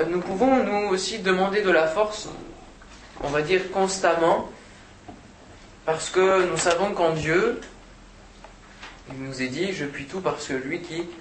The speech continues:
me fortifie. » Et nous pouvons demander de la force à Dieu, peut-être, euh, non pas pour tirer vengeance, mais lorsque nous sommes,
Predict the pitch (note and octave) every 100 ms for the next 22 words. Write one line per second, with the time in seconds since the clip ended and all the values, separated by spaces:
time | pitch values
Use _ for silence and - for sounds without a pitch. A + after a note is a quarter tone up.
0 | - - C#3 - D#3+ - D#3 D3+ C#3+ -
1 | - - - - - - C#3+ F#3 F#3 F#3+
2 | A3+ F#3+ E3 E3 F3 E3 C#3+ E3 D#3 D3
3 | B2+ C#3+ E3 D#3 - - - C#3+ F#3+ G3+
4 | F3 D#3+ D#3 - D#3+ F3+ A3 A3 F3 -
5 | - F3 E3+ D#3+ D#3+ D#3+ A3+ F#3+ - -
6 | - - - D3+ C#3+ E3 F#3 F3+ F#3 F#3
7 | - G3 F#3+ F3+ E3+ G3 G3+ F#3+